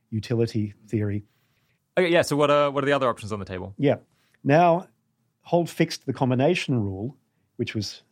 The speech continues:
Speaker 1: this sum of products, and have some different, uh, operation on what you do to it. So previously it was maximize that thing, that e-,
Speaker 2: Yeah.
Speaker 1: expectation. Well, maybe we, we don't have to maximize it.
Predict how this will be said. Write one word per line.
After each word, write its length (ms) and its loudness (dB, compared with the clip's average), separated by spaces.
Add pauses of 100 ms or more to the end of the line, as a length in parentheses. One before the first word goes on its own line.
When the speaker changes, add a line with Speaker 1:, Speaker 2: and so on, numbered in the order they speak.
(120)
Speaker 1:
this 480 -10
sum 300 0
of 200 -8
products, 520 -6 (580)
and 480 0 (280)
have 220 -2
some 280 2
different, 560 0
uh, 260 0
operation 520 0
on 60 0
what 160 -2
you 60 0
do 120 2
to 140 -2
it. 140 -2
So 120 -6
previously 480 0
it 60 -2
was 180 -8
maximize 840 -2 (400)
that 280 2
thing, 380 -2 (420)
that 180 -8
e-, 100 -6
Speaker 2:
Yeah. 80 -14
Speaker 1:
expectation. 760 -10 (640)
Well, 360 2
maybe 280 0
we, 100 0
we 180 -2
don't 220 0
have 220 -4
to 220 -2 (460)
maximize 520 -2
it. 120 -20